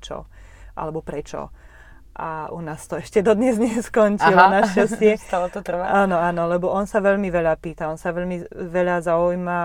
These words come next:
Speaker 1: o všetko dookola a tým, že má vlastne okolo seba ľudí, ktorí sú ochotní mu odpoveď na, dať na to a že získava tie informácie,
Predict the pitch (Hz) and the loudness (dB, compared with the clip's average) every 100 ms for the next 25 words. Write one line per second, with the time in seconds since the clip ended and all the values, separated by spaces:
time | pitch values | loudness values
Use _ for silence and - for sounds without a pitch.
0 | - 170 165 165 - 185 - 190 - - | -4 -4 -4 -6 -6 -8 -4 -2 -2 -4
1 | 180 165 160 170 190 185 190 196 - - | -6 -2 -2 -2 -2 -2 -2 -4 -14 -20
2 | - - - - - 180 180 175 180 - | -20 -20 -20 -12 -2 2 2 2 0 -4
3 | - - 196 196 - - - - 202 196 | -12 -6 -4 -4 -8 -20 -16 -10 -4 -2
4 | 190 185 175 - 339 - - 185 180 175 | 0 0 -2 -6 -18 -20 -14 -2 0 0
5 | - 180 - 196 - 185 196 170 175 190 | -2 -6 -2 -4 -2 0 2 0 -4 -6
6 | 175 185 175 180 - 160 - 214 - 180 | -6 -2 -2 -2 -4 -4 -4 -6 -6 -6
7 | 180 180 165 156 - - 202 180 160 156 | -6 -6 -6 -8 -8 -8 -4 -2 -4 -4
8 | 160 170 165 175 175 160 156 - 226 240 | -8 -8 -4 -4 -4 -6 -6 -4 -2 0
9 | 190 165 160 156 156 - 196 190 185 147 | 0 -2 -6 -10 -12 -6 -2 -2 -4 -10
10 | 151 185 190 185 180 214 208 214 | -8 -8 -6 -6 -6 -4 -4 -4